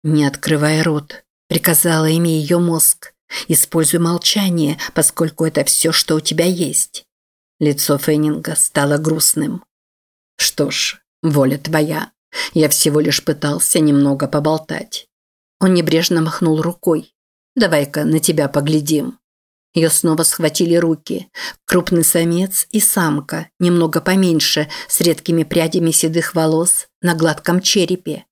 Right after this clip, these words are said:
Они схватили ее под локти и потащили вперед. Ее ноги скользили по плитке. Без церемона швырнули ее на пол. "Я сказал аккуратнее, чтоб вас!" Феннинг навис над ней, мрачный, будто грозовая туча.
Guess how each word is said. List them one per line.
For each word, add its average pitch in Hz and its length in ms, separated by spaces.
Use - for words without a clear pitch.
Они 175 180
схватили 165 500
ее 160 200
под 160 200
локти 165 400
и 175 40
потащили 196 520
вперед. 180 640
Ее 170 180
ноги 165 240
скользили 156 560
по 170 160
плитке. - 640
Без 165 140
церемона 165 540
швырнули 165 540
ее 160 240
на 180 220
пол. - 300
"Я 139 300
сказал 151 520
аккуратнее, 160 840
чтоб - 440
вас!" 151 420
Феннинг 165 360
навис 156 440
над 156 240
ней, 160 420
мрачный, 160 540
будто 156 300
грозовая 156 540
туча. - 540